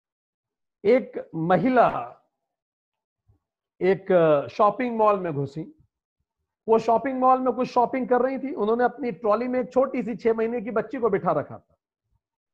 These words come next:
अचानक पता नहीं क्या हुआ कि बच्ची जोर-जोर से रोने लगी। जैसे उसकी छह महीने की बच्ची जोर-जोर से रोने लगी, इस महिला ने जोर से कहा,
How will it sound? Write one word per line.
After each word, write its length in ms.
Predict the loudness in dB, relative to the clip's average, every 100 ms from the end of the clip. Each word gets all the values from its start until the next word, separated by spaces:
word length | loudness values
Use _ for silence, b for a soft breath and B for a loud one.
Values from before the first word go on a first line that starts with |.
| _ _ _ _ -6
अचानक 480 | -2 0 -2 -2 0
पता 200 | 2 0
नहीं 160 | -4
क्या 200 | 0 2
हुआ 280 | 2 2 -2
कि 100 | -4
बच्ची 300 | -6 -6 -6
जोर-जोर 420 | 0 0 2 -2
से 140 | -2 -8
रोने 220 | -6 -6
लगी। 280 | -8 -10 _ _ _ _ _ _ _ -8
जैसे 320 | -4 -4 -2
उसकी 260 | -4 -4
छह 220 | -8 -2 -2
महीने 240 | -2 -4
की 80 | -4
बच्ची 340 | -6 -6 -8
जोर-जोर 420 | -2 0 0 -2
से 120 | -2 -6
रोने 220 | -6 -6
लगी, 340 | -6 -8 -12 _ _ _ -14
इस 120 | -12
महिला 340 | -6 -4 -2 -2
ने 140 | -2
जोर 280 | 0 2 2
से 140 | 2
कहा, 460 | -4 -2 -4 -6 -10